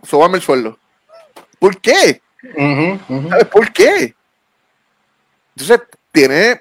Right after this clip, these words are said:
Speaker 1: tiene secretarios de, de la, de, de cualquier rama de, de gobierno, eh, au-, energía eléctrica. ¿Por qué ese tipo se tiene que ganar casi doscientos y pico mil dólares? Si está
Speaker 2: No sé.
Speaker 1: representando al pueblo.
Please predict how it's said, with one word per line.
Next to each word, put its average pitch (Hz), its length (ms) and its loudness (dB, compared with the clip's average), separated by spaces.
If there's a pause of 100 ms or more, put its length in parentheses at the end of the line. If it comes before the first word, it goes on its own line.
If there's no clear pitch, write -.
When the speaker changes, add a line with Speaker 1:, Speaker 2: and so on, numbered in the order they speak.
Speaker 1:
tiene 135 220 0
secretarios 214 640 2
de, 214 260 4
de 208 140 2
la, 190 560 4
de, 165 200 -4
de 156 120 -4
cualquier 143 460 -2
rama 208 320 0
de, 208 240 4
de 202 100 2
gobierno, 202 600 0 (320)
eh, 71 160 -12
au-, 143 260 2
energía 147 320 0
eléctrica. 123 480 -2 (1000)
¿Por 139 200 0
qué - 100 -4
ese - 140 -6
tipo 202 180 -4
se 233 100 -16
tiene 220 200 0
que 220 100 2
ganar 180 220 2
casi 208 240 -4
doscientos 190 360 -4
y 160 40 -8
pico 151 200 -8
mil 160 140 -10
dólares? 160 420 -2 (1500)
Si - 160 0
está 151 220 2
Speaker 2:
No 170 80 4
sé. 190 60 4
Speaker 1:
representando 214 520 -2
al 220 100 2
pueblo. 165 600 -2